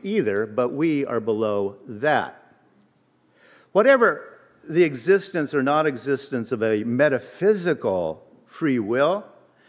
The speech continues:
in our world and in our nation and in this community, the circumstances of your birth has large effects on what kind of life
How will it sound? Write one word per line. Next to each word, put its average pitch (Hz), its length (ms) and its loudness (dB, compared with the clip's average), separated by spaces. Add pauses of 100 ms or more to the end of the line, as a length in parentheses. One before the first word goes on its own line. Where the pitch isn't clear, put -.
(320)
in 151 220 2
our 160 300 6
world 147 540 4
and 127 120 0
in 135 120 2
our 143 180 4
nation 139 500 2
and 117 160 0
in 113 320 -2
this 139 240 -2
community, 127 680 -2
the 104 140 -8
circumstances 127 1200 -4
of 107 200 -6
your 104 140 -2
birth 101 800 0 (460)
has 101 200 -4
large 120 380 2
effects - 580 -4 (320)
on 117 120 -10 (100)
what 143 340 -2
kind 131 420 -6
of 98 140 -8
life 107 460 -4